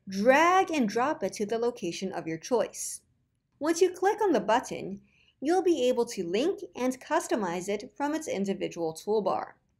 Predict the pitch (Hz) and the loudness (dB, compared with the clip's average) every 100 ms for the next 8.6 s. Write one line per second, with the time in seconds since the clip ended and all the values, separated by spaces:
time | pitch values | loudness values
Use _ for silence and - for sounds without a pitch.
0 | _ _ _ - 339 392 453 311 247 262 | _ _ _ 2 4 4 4 4 2 0
1 | 254 196 170 202 214 262 214 175 220 - | 0 -2 2 2 2 0 -2 0 2 2
2 | - - - _ _ _ - 370 381 320 | 0 -10 -12 _ _ _ 2 4 4 -2
3 | 320 349 247 185 170 - 208 196 - - | 2 2 2 -2 -4 -4 2 2 2 -8
4 | _ _ _ _ _ _ _ _ _ - | _ _ _ _ _ _ _ _ _ -2
5 | 285 269 302 381 262 247 254 - _ 311 | 0 2 4 6 6 4 -2 -12 _ 2
6 | 339 392 392 320 226 226 - 202 285 302 | 4 2 2 4 4 2 -2 2 2 4
7 | 370 233 196 202 233 233 - 156 - 160 | 2 2 0 0 -2 -2 -6 -8 -10 -8
8 | 190 247 285 - 165 - | 0 2 0 0 -6 -6